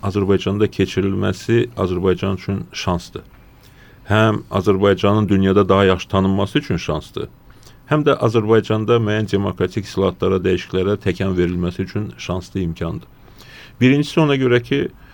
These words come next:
e, Eurovision həddən artıq populyar bir yarışmadır.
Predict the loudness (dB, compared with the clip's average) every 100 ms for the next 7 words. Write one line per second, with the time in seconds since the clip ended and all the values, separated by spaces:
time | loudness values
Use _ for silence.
0 | -20 -16 -6 -2 0 2 2 2 2 2
1 | 2 0 0 -2 -10 -8 -4 -2 -4 -6
2 | -8 -6 -4 -4 -4 -6 -8 -10 -12 -14
3 | -14